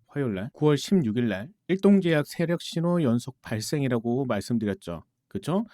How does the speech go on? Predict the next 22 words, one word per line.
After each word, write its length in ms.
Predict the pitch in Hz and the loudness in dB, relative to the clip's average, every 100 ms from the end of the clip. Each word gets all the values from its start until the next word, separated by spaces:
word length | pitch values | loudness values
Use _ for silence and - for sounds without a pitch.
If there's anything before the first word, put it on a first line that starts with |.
| _ - | _ -6
이만 400 | 110 117 123 120 | 0 2 4 2
오천사백오십 920 | 98 104 127 - 127 127 110 104 - | -2 -4 -6 -4 -4 -4 -2 -4 -4
원 100 | 113 | -4
안착 360 | 98 98 117 98 | -4 -6 -8 -4
이후 180 | 98 107 | -6 -6
다음 240 | - 104 | -6 -6
저항 220 | 104 104 | -4 -6
가격 400 | 101 98 107 156 _ _ | -4 -6 -6 -8 _ _
삼만 320 | - 131 127 | -8 -4 -4
사천이백오십 800 | 120 113 131 117 101 98 92 - | -6 -8 -4 -2 -2 -6 -8 -6
원, 220 | 131 170 220 - | -2 -2 -4 -10
사만 360 | - 170 185 | -4 2 2
오천육백 640 | 101 101 156 110 95 139 113 | 2 -4 -2 -2 -2 -4 -2
원. 120 | 90 _ - | -6 _ -4
이때 280 | 143 214 | 2 4
당시에 440 | 202 196 - 165 151 | 6 6 4 0 2
일동제약이 1080 | 120 147 180 180 156 131 120 151 120 87 - _ - 135 | 2 2 2 2 2 0 0 -2 -2 -4 -8 _ -12 -6
이만 280 | 143 160 | -2 0
오천사백오십 720 | 131 - 123 139 147 120 - 117 | -2 -4 -6 -4 -2 -2 -4 -4
원을 140 | 107 | -4
넘어섰어요. 640 | 92 117 117 101 95 85 _ - _ - | -2 -4 -4 -10 -10 -12 _ -20 _ -4
그리고 440 | 120 107 143 | -2 0 -2